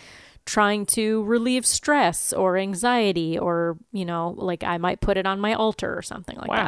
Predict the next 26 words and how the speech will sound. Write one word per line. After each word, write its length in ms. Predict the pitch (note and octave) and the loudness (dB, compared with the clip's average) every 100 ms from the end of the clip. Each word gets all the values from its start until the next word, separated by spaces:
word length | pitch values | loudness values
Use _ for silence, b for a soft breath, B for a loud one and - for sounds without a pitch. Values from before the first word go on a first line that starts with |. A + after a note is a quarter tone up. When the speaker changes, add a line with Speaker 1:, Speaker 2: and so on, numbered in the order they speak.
| F#3 | -2
Speaker 1:
that. 20 | |
So, 300 | - - - - F#4+ | -4 -4 -6 -10 -6
Speaker 2:
Hmm. 140 | C4+ | -2
Speaker 1:
yeah, 180 | - F#3 - _ - | -2 -2 -10 _ -20
a 320 | B3+ _ E4 | -20 _ 2
lot 140 | F4 | 4
Speaker 2:
Wow. 60 | D#4 | 4
Speaker 1:
of 40 | |
different 240 | B3+ - G3 | 2 0 0
ways 220 | F3 F3 | -2 -2
that 80 | F#3+ | -4
you 80 | F#3+ | -4
can 160 | F3+ | -6
work 160 | E3+ - | -6 -8
with 100 | - | -6
crystals. 320 | G3 - G3+ | -4 -2 -2
Some 180 | B3 A#3+ | 0 0
crystals, 440 | C4+ - A#3+ G#3+ | 0 2 2 2
if 120 | G3+ | 0
you're 160 | G#3 G3+ | 0 0
taking 380 | - F#3+ A3+ A#3+ | 0 -4 -2 -2
a 60 | |
bath, 300 | A3+ D4 A#3+ - | 0 0 0 -2
you 160 | E3 | -4
can, 160 | G3+ F#3 | -2 -2
like, 240 | F#3+ - | -4 -10